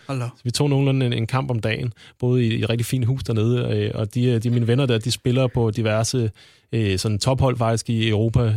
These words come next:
Speaker 2: i, i, bare inden for kvindefodbolden. Så vi havde god adgang til billetter, fordi de spillede på hold med nogle af dem, der spillede for de sp-, forskellige nationer.
Speaker 1: Mhm.
Speaker 2: Øh, så på den måde kunne det også økonomisk lade sig gøre, selvom billetterne faktisk var billige.
Speaker 1: Og, og, og lad os så, så lige snakke om hele turneringen. Danmark, de havde kvalificeret sig ved at,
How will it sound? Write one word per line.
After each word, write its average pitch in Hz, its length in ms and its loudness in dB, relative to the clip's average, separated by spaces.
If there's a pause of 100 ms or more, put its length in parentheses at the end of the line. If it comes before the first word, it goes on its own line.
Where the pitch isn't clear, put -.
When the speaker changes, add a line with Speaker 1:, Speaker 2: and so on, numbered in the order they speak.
Speaker 2:
i, 110 240 -4
i, 113 40 -2
bare 110 200 -4
inden 113 100 0
for 120 80 -4
kvindefodbolden. 113 600 -2
Så 123 100 -2
vi 110 80 2
havde 113 120 2
god 143 240 0
adgang 131 260 -2
til - 80 -10
billetter, 117 280 0
fordi 113 200 -6
de 120 100 -2
spillede 135 480 0
på 123 140 -4
hold 131 240 -2
med 123 100 0
nogle 117 160 2
af 117 60 0
dem, 110 120 0
der 123 60 -2
spillede 120 380 0
for 113 120 -6
de 110 60 -2
sp-, 127 280 -10
forskellige 117 400 -4
nationer. 117 400 -4
Speaker 1:
Mhm. 123 100 -8 (400)
Speaker 2:
Øh, 110 120 0
så 107 100 -4
på 120 80 2
den 135 100 4
måde 127 220 4
kunne 127 220 0
det 110 80 4
også 110 200 2
økonomisk 120 440 2
lade 113 100 0
sig 104 80 -2
gøre, 110 160 0
selvom 113 200 0
billetterne 113 440 0
faktisk 113 260 -2
var 110 60 -4
billige. 113 360 -2 (600)
Speaker 1:
Og, 160 240 0
og, 147 200 -2
og 139 100 0
lad 143 120 0
os 143 80 -4
så, 165 140 -4
så 180 140 -4
lige 190 140 -4
snakke 175 300 -4
om 139 240 -4
hele 156 220 0
turneringen. 131 500 -2
Danmark, 151 340 -4
de 165 60 -2
havde 160 100 2
kvalificeret 139 560 -4
sig 120 140 -8
ved 131 80 0
at, 127 60 -2